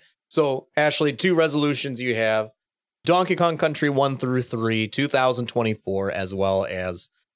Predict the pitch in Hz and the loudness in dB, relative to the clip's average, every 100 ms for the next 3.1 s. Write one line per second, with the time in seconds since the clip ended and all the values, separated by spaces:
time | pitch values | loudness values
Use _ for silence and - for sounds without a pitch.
0 | _ _ - 95 90 92 101 92 101 95 | _ _ -6 -4 -2 -2 -2 -2 -6 -6
1 | 98 101 90 - - 92 85 82 95 87 | -2 -2 -2 -6 -4 -2 -2 0 -2 -2
2 | - 95 95 92 90 87 85 78 69 - | -6 -6 -6 -6 -6 -8 -6 -6 -6 -12
3 | - | -18